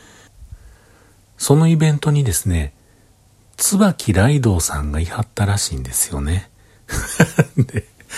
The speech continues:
僕ね、ライドウさん、あの、ポッドキャストのね、あの、国際ポッドキャストデーの、日本ポッドキャスト協会の、それの絡みでお忙しくされてて、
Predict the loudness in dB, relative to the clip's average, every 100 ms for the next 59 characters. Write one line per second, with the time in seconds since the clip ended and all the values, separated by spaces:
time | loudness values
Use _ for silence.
0 | -10 -10 -4 2 4 4 4 4 4 6
1 | 4 4 2 0 -2 -8 -20 -10 -2 0
2 | 2 2 0 0 -2 -6 -12 _ _ -2
3 | 0 2 2 2 0 0 -2 2 6 6
4 | 4 4 2 0 0 0 2 2 0 _
5 | _ -8 -6 -4 -4 0 2 2 2 2
6 | 0 0 0 2 2 2 0 -4 -6 0
7 | 2 4 4 0 -2 -2 0 -2 -4 0
8 | 0 2 2 0 0 -4 -10 -20 -20 -20
9 | -20 -20 _ -6 0 2 4 4 2 0
10 | 0 2 4 4 4 2 0 0 2 2
11 | 2 0 -2 0 2 2 0 2 4 4